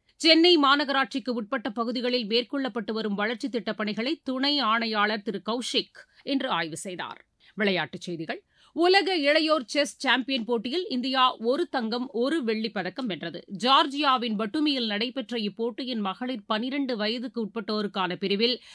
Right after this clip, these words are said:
திவி விஜேஷ் தங்கப்பதக்கத்தையும், பதினெட்டு வயதுக்கு உட்பட்டோருக்கான பிரிவில் பிரதீதி பொர்துலாய் வெள்ளிப் பதக்கத்தையும் வென்றனர். அமெரிக்காவில் நடைபெற்ற சர்வதேச சைக்கிள் சாம்பியன் போட்டியில் இந்தியாவின் ஹர்ஷ்வீர் சிங் செக்கோன் வெள்ளிப் பதக்கம் வென்றார்.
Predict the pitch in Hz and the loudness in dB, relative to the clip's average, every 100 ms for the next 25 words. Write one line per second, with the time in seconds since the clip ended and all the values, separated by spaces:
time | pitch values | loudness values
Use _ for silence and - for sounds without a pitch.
0 | - 220 247 269 208 190 226 220 - - | -4 0 2 0 0 0 0 0 -2 -6
1 | 208 180 185 165 165 165 175 202 311 - | -2 -2 -2 -6 -8 -8 -6 -6 -6 -10
2 | - 294 320 381 359 339 302 302 294 302 | -2 4 4 4 0 0 0 0 -2 -4
3 | 262 208 269 269 254 226 233 220 233 226 | -4 -2 -2 -2 -2 0 0 0 -2 -2
4 | 247 226 262 233 294 247 277 208 214 233 | -4 -4 -6 -2 -4 -2 0 0 0 0
5 | 254 202 175 180 233 311 240 196 180 180 | 2 2 2 -2 -2 -2 -2 -4 -4 -8
6 | 180 175 330 180 160 170 - _ _ _ | -8 -6 -6 -6 -6 -8 -12 _ _ _
7 | - 285 339 403 392 370 320 285 277 302 | 4 12 12 10 4 2 4 2 0 0
8 | 285 302 - 269 254 294 311 302 262 262 | -2 -2 0 0 0 -4 -4 -4 -4 -2
9 | 294 269 - 240 240 254 208 233 208 247 | -2 -4 -2 -2 -2 -4 -2 -4 -4 -2
10 | 330 262 254 269 262 247 214 247 - - | -2 -2 0 0 0 -2 2 2 0 -4
11 | 285 285 - 247 208 226 240 240 160 - | -2 -2 -4 -4 -2 -4 -2 0 -2 -8
12 | _ 202 285 302 - 165 - 277 165 165 | _ 0 0 0 -4 -8 -6 -6 -6 -6
13 | - | -8